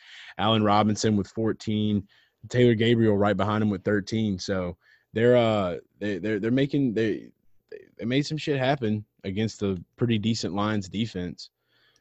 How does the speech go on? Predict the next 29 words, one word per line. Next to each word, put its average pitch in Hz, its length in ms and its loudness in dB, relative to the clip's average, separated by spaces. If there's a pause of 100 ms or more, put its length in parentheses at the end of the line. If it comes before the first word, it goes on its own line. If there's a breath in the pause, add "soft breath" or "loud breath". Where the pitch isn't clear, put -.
But, 104 160 0
um, 92 400 0 (460)
the, 123 160 4
the, 127 100 -2
here's 180 220 6
the 147 80 2
big 113 200 2
thing. - 320 -12 (440)
Okay, 104 320 0
Ty 131 260 2
Johnson, 113 500 2
two, 110 360 -2
two 117 260 -2
point 110 260 -2
nine 98 260 -2
fantasy 90 360 -6
points. 87 480 -10 (580 soft breath)
We 104 200 2
all 117 180 4
knew 110 140 2
this - 200 -6
was 107 80 -2
happening. 95 440 -4
It 110 200 -2
turns 156 320 4
out 123 380 4 (480)
J 120 260 4
D 127 140 6
McKissick 113 560 2